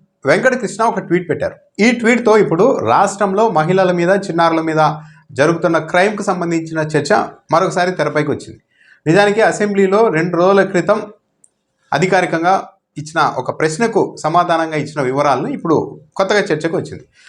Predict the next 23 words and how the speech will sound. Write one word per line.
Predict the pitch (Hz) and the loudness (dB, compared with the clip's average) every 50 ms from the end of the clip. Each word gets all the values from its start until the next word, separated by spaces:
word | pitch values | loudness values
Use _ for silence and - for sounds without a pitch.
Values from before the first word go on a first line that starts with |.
| - _ _ - | -20 _ _ -4
వెంకటకృష్ణ | - 156 190 214 220 208 214 202 - - 190 175 139 - - - _ _ - | -2 0 0 0 0 0 -2 -4 -2 0 0 0 0 -2 -6 -18 _ _ -8
పెట్టిన | 160 151 160 156 | -6 -4 -4 -4
ట్వీట్ | 147 156 160 160 160 | -4 -2 -2 -2 -2
ఏంటంటే, | 147 127 113 110 - 240 285 - - - - | -2 -2 -2 -4 -4 -4 -8 -8 -10 -14 -16
జగనన్న | 120 101 120 139 175 214 240 240 240 240 | -6 -2 0 0 2 2 2 2 0 0
కనెక్ట్స్ | 233 233 190 196 202 190 202 - - - _ _ _ - | -2 -2 -2 -2 -2 -4 -6 -12 -18 -20 _ _ _ -8
అంటే | 147 175 226 233 | -4 -2 -2 -2
వైసీపీ | 226 160 156 160 165 160 - 196 185 | 0 0 0 2 0 0 -2 -4 0
వాళ్ళకి | 190 185 170 165 160 | 0 2 2 0 -2
సంబంధించిన | - 160 151 156 156 147 151 156 151 139 - | -4 -4 -2 0 0 0 0 -2 -2 -2 0
ఖాతాలో | 139 135 135 131 127 156 214 302 - - - _ _ _ _ _ _ _ _ _ _ _ - | 0 0 0 0 0 0 0 -2 -2 -8 -14 _ _ _ _ _ _ _ _ _ _ _ 0
కూటమి | 208 226 254 277 254 247 - | 2 2 4 4 4 2 0
ప్రభుత్వంలో | 190 208 196 180 180 175 180 165 165 175 208 247 247 - - | 0 0 0 0 0 -2 -2 -2 0 2 2 2 2 2 2
ఆడబిడ్డలపై | 147 165 196 214 196 202 185 190 180 175 180 202 220 226 - 185 | 4 4 4 2 0 -2 0 0 -2 0 -2 -4 -6 -6 -4 0
ఐదు | 160 170 180 190 180 | 0 2 2 2 2
నెలల్లో | 165 165 170 190 180 160 147 185 220 | 2 2 2 2 2 2 2 0 0
ఏడు | 196 147 165 175 185 | 0 0 0 0 2
వేల | 170 165 160 180 | 2 2 2 0
మూడు | 214 190 160 170 175 180 | 0 0 -2 0 0 0
వందల | 175 170 160 175 | 0 0 -2 -2
తొంభై | 190 185 - 160 160 156 156 | -2 -2 -2 -4 -2 -2 -2
మూడు | 151 147 147 131 | 0 0 -2 -2
ఘోరాలు, | - - 127 139 156 165 - - 165 226 262 | -2 0 2 2 2 2 0 -2 -4 -6 -10